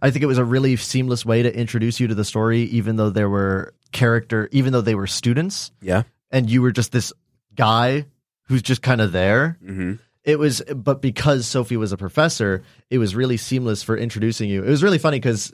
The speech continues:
Speaker 1: Sam actually texted me the week before we recorded, I think, and was like, "I was talking to my therapist and I think it'd be really fun if Jared is the professor," 'cause, 'cause we all knew that Jared was gonna be a bit older than everyone else. And if Jared was a professor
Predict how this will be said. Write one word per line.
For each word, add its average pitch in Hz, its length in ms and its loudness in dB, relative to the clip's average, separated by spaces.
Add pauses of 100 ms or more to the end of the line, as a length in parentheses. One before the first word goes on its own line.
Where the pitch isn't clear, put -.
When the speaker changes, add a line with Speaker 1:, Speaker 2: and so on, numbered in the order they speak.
Speaker 1:
Sam 139 360 0
actually 113 400 0
texted 110 420 -4
me 90 340 -6 (220)
the 107 480 2 (360)
week 123 380 0
before 202 300 0
we 214 80 0
recorded, 214 440 0
I 214 100 2
think, 226 340 -8 (260)
and 131 140 -2
was 127 100 -2
like, 120 160 -2
"I 127 60 2
was 131 120 0
talking 147 280 0
to 139 60 -4
my 127 100 0
therapist 139 480 0
and 117 80 -2
I 113 40 -2
think 135 160 -4
it'd 117 80 -2
be 110 80 -2
really 127 300 -2
fun 98 600 -2 (240)
if 117 420 -2 (100)
Jared 123 640 0 (200)
is 101 240 0
the 113 100 0
professor," 104 720 -2
'cause, 101 420 -2
'cause 101 200 -2
we 117 120 2
all 117 160 4
knew 113 140 0
that 101 140 -2
Jared 101 240 -2
was 92 100 -6
gonna 104 140 -4
be 101 80 0
a 90 40 -4
bit 92 160 -4
older 98 280 -2
than 87 120 -4
everyone 85 240 -6
else. 87 160 -8
And 110 140 -4
if 95 100 -6
Jared 127 340 0
was 110 140 0
a 107 60 -2
professor 101 640 -2